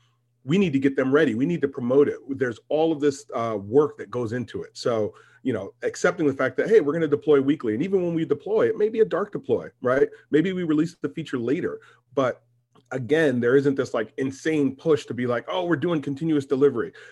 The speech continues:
So that's probably the most common one that I, when I talk with people, like, that's, "Oh, we gotta be deploying more. We gotta be deploying more." And then when you say, "Okay, why?"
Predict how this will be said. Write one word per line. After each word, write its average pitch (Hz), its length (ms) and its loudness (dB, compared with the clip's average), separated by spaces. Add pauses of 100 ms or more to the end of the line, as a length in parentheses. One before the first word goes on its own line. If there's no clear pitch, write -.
(120)
So 143 260 2
that's 185 240 -4
probably 208 300 0
the 139 80 0
most 135 220 -2
common 160 460 0
one 113 180 -2
that 110 100 0
I, 110 80 -2
when 110 200 -4
I 104 80 -4
talk 131 320 -6
with 160 140 -8
people, 175 380 -2
like, 113 240 0
that's, 135 240 2
"Oh, 156 160 2
we 139 100 2
gotta 143 180 2
be 139 80 2
deploying 135 340 0
more. 110 160 0
We 117 80 -2
gotta 139 160 2
be 135 80 2
deploying 127 320 -2
more." 110 120 -2
And 104 80 -4
then 127 80 2
when 131 120 -2
you 117 60 -2
say, 127 240 2
"Okay, 127 280 -2
why?" 110 640 -2